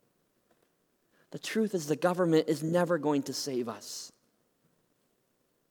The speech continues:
The truth comes in Psalm one twenty-one, where it says, "I lift up my eyes to the hills. Where does my help come from? My help comes from the Lord,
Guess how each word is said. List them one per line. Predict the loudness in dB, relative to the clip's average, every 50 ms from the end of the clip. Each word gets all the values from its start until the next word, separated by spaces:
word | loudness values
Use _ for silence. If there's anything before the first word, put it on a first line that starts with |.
| _ _ _ _ _ _ _ -2
The | -2
truth | -2 0 2 4 4 4 4 4
comes | 4 6 6 6 6 4 4
in | 2 2
Psalm | 2 2 4 4 6 6 6 6
one | 6 6 6 4
twenty-one, | 4 4 4 4 4 6 6 8 8 8 8 6 4 0 -6 -16 -10 0
where | 2 2
it | 4 4
says, | 2 4 4
"I | 4 4 4
lift | 6 6 8 6 6 6 6 4
up | 4 6
my | 6 4 4 4
eyes | 4 4 4 4 4 2 2
to | 0 0
the | 0 0
hills. | 0 2 4 4 4 4 2
Where | 2 6 8 10 10 10 10
does | 10 8 6 6 6
my | 4 4 6 6 8 6 6
help | 4 4 4 4 4 2 0
come | 0 2 4 4 2 2
from? | 2 4 6 6 6 6 6 4 0 -6 -16 -18 -6 -2
My | 2 2 2 2
help | 4 4 2 2 2 0
comes | 0 0 0 0 0
from | -2 -2 -2
the | -2 -4
Lord, | -6 -8 -10 -10 -14 -16